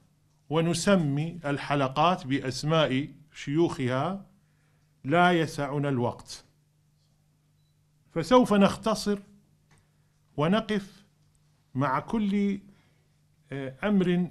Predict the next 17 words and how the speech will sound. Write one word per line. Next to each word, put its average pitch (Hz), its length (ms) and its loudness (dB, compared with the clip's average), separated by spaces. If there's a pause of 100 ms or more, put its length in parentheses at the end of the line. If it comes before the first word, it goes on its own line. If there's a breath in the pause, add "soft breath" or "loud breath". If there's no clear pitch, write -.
من 143 160 -2
هذه 160 340 0
الأمور. 127 480 -2 (1700)
أذكر 214 360 2
الحلقات، 170 720 2 (920 soft breath)
حلقة، 196 640 2 (640)
في 131 260 -4
بداية 139 460 2
الأمر، 160 380 0 (240 loud breath)
حلقة 170 580 2 (1120 soft breath)
أبي 160 260 0
موسى 180 320 2
الأشعري 147 600 2
رضي 139 300 2
الله 131 400 2
تعالى 120 440 -2
عنه 104 280 -6